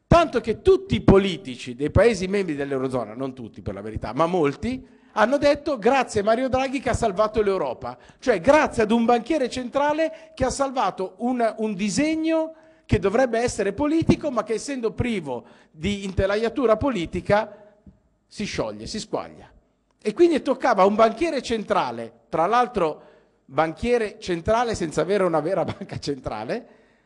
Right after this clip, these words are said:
salvare con il Water Credit Takes e con il quantitative, salvare o tentare di salvare l'Europa.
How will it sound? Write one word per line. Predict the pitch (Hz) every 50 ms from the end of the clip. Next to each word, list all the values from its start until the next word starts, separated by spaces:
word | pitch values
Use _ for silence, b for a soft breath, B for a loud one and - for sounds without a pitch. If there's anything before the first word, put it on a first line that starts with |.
| b b -
salvare | - - 262 269 269 254 311 330 339 330 330 330 330
con | - 247 233 240 254
il | 233
Water | 185 185 175 - 233 220
Credit | 190 226 262 -
Takes | 247 214 226 254 - -
e | 196
con | - 180 175 175
il | 180 180 170 170 175 170
quantitative, | 202 202 196 202 185 170 - 202 180 202 202 202
salvare | - - 254 240 233 185 160 143 127 120 127 151
o | 170 170
tentare | - 190 180 202 190 180 185
di | 190 185
salvare | - 226 208 170 156 147 151
l'Europa. | 156 156 160 151 131 110 101 - - 87 -